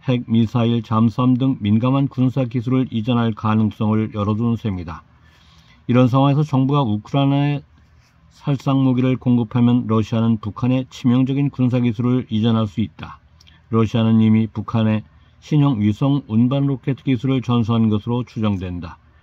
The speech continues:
이미 상당한 수준의 군사 기술을 가진 북한이 러시아의 최신 기술을 얻어내면 한반도의 안보 환경은 더 한층 악화된다. 윤석열 대통령은 지난 이 년 동안 북러가 전해오는 경고 신호를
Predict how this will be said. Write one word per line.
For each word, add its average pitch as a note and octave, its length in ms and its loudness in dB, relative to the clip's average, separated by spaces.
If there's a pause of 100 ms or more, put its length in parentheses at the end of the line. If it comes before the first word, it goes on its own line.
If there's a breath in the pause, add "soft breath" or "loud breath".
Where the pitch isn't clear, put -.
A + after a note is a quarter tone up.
(340 soft breath)
이미 A2+ 300 4
상당한 B2 480 -2
수준의 C3+ 320 -4
군사 A2+ 340 -2
기술을 C3 380 -4
가진 B2+ 320 0
북한이 A#2 560 -2 (540 soft breath)
러시아의 B2 560 0
최신 C3+ 440 -2
기술을 C3 380 -2
얻어내면 A#2+ 480 2
한반도의 A2+ 720 2
안보 A2+ 320 -2
환경은 B2 500 0
더 A2 360 -2
한층 A2 680 -4
악화된다. F#2 760 -8 (920 soft breath)
윤석열 A#2 380 0
대통령은 C3+ 540 0
지난 C3 280 2
이 B2+ 80 6
년 B2 160 2
동안 B2+ 300 0
북러가 A#2 520 2
전해오는 A2+ 500 0 (160)
경고 B2 360 0
신호를 B2 380 -2